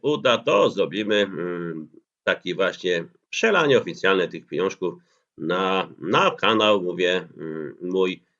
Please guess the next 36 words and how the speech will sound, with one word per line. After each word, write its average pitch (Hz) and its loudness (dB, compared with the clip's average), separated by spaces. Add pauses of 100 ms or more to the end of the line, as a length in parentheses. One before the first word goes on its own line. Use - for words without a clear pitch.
(140)
Nie 98 4
Palę, 90 -2
bo 117 4
inwestuję, 101 2
tak. 85 -4
To 147 -2
takie 117 0
będzie, 196 6 (600)
można 147 10
powiedzieć, 117 2
że 117 6
na 113 4
ś-, - -4
na 123 6
świętego 127 4
Mikołaja, 117 4
nasz 110 0
chyba 98 -4
szósty 139 -8
grudnia 107 -4
jest, 117 2
to 92 4
taka, 98 2
mówię, 82 -2
niespodzianka 120 2
dla 92 -2
mnie 80 -6
będzie 104 0
z - -16
pa-, - -12
od - -10
Państwa 139 6
strony, 101 -2
że 90 2
ja 135 6
oficjalnie 107 0